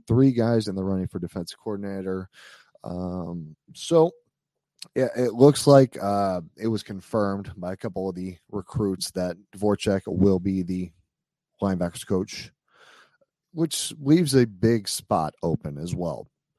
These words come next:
Dvorak, don't know a ton about him. Um, know he was a player at Temple, quality, uh, defensive quality control guy at Baylor,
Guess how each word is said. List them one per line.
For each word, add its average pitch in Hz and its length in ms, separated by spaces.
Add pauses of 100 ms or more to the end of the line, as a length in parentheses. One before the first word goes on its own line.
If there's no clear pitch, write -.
(460)
Dvorak, 147 460 (140)
don't 123 180
know 117 140
a - 20
ton 117 180
about 95 300
him. 95 300
Um, 87 320
know 98 140
he 101 60
was 95 120
a - 40
player 110 400
at - 80
Temple, 110 720 (140)
quality, 107 460 (360)
uh, 101 160
defensive 127 400
quality 120 320
control 107 380
guy 101 260
at - 120
Baylor, 98 520